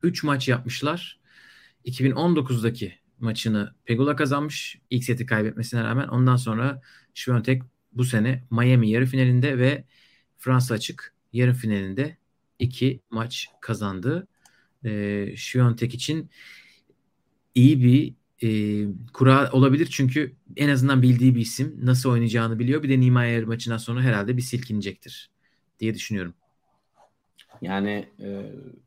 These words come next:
Speaker 2: bence de Świątek sonuçta turnuva oyuncusu. Turnuva şey,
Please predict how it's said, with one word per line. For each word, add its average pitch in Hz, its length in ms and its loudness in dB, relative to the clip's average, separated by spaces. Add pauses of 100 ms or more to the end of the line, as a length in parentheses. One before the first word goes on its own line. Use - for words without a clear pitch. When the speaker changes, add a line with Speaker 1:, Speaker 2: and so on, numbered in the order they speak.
(100)
Speaker 2:
bence 113 600 -2
de 131 240 -2 (420)
Świątek 123 640 0
sonuçta 139 720 -2 (760)
turnuva 131 380 4
oyuncusu. 113 800 -2 (760)
Turnuva 127 540 -2
şey, 110 340 -8